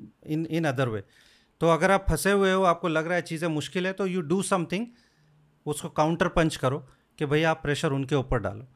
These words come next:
और अगर आप वो पीरियड खेल के निकल गए, तो then चीज़ें आसान हो जाती है।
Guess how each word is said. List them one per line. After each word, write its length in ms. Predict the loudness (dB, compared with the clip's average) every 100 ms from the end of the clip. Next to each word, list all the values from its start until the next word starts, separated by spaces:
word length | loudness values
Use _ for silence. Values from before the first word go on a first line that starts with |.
| _ -4
और 100 | 0
अगर 200 | 2 4
आप 120 | 4
वो 120 | 2 -4
पीरियड 380 | 0 2 0
खेल 240 | 0 0 2
के 120 | 0
निकल 280 | 2 2 2
गए, 220 | 2 -2 -8 _ _ _ _ _
तो 100 | -6
then 180 | -4 -6
चीज़ें 280 | -4 0 2
आसान 300 | 2 0 0
हो 100 | -2
जाती 300 | -4 -8
है। 100 | -18